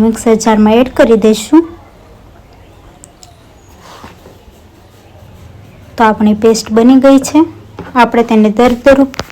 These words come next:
પેસ્ટ કરવાની છે. હવે એકથી બે કપ જેટલો અહીંયા મેં સૂજી લીધી છે,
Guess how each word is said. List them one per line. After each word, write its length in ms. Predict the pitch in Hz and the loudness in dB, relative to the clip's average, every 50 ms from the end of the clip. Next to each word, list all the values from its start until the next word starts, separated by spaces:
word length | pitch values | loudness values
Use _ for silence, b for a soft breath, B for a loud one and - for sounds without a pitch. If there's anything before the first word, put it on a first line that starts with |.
| - - - | -8 -2 0
પેસ્ટ 240 | 247 240 233 - - - - | 2 2 0 -2 -10 -6 -4
કરવાની 400 | 220 214 214 214 208 214 220 214 - - | 0 0 2 2 2 2 0 -2 -2 -2
છે. 120 | 269 269 320 339 B B B B B B B B - | 0 0 0 -2 B B B B B B B B 0
હવે 260 | 226 226 214 214 226 226 247 254 | 2 2 4 4 4 4 4 2
એકથી 300 | 254 254 - - 247 214 208 | 0 -2 -4 -4 -2 0 2
બે 80 | 254 277 277 277 | 2 2 2 2
કપ 120 | 262 247 247 - - | -2 -4 -4 0 0
જેટલો 340 | 233 220 220 220 214 220 220 | 0 0 2 0 2 2 2
અહીંયા 340 | 214 220 220 220 220 214 214 | 4 2 2 2 2 2 0
મેં 100 | 214 214 208 - | 0 -2 -4 -2
સૂજી 360 | - 247 233 233 - 285 277 254 | 0 0 0 2 2 2 4 4
લીધી 280 | 240 226 226 - 220 214 - | 4 2 2 -2 -4 -4 -4
છે, 120 | - 240 | -4 -4